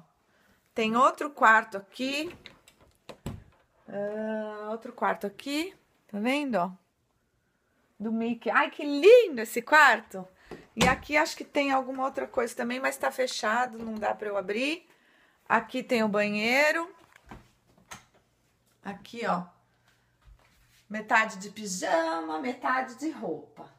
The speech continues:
tá, minha gente? Aqui, e aqui é o, o box. Deixa eu s-, ver se eu acendo a luz aqui pra vocês. Aqui é o box, ó.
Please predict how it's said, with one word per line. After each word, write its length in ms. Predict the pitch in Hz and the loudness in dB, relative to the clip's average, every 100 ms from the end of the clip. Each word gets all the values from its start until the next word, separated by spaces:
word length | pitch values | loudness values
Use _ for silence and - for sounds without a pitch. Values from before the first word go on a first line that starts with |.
| _ | _
tá, 220 | - 214 226 | -2 -2 0
minha 180 | 214 | -4
gente? 380 | 202 185 - - _ _ - - _ - - - - | -8 -12 -16 -16 _ _ -20 -20 _ -20 -20 -12 -6
Aqui, 500 | 196 - 233 240 220 | -6 -6 -8 -8 -2
e 140 | 226 | 0
aqui 300 | 220 - 240 | 0 -4 -6
é 100 | 233 | -2
o, 840 | 254 269 262 254 247 233 220 - 226 | 0 -2 -4 -6 -6 -8 -12 -12 -6
o 60 | |
box. 680 | 214 190 175 - - - - - - _ _ - _ - - | 2 2 2 -6 -14 -12 -14 -16 -18 _ _ -20 _ -20 -18
Deixa 280 | 190 190 208 | -14 -12 -12
eu 40 | |
s-, 220 | 196 - - | -12 -14 -12
ver 140 | 190 | -10
se 140 | 196 196 | -6 -6
eu 60 | |
acendo 340 | 185 - 185 185 | -6 -8 -10 -10
a 40 | |
luz 200 | 175 175 | -10 -12
aqui 140 | 180 | -16
pra 180 | 190 190 | -18 -18
vocês. 520 | 180 180 - 196 175 175 _ _ _ _ - - - _ _ - | -16 -16 -16 -12 -14 -14 _ _ _ _ -20 -20 -20 _ _ -18
Aqui 280 | 202 - | -18 -8
é 80 | 220 | -4
o 80 | 208 | -2
box, 460 | 240 165 - - - | 0 -2 -2 -10 -6
ó. 180 | 87 | -6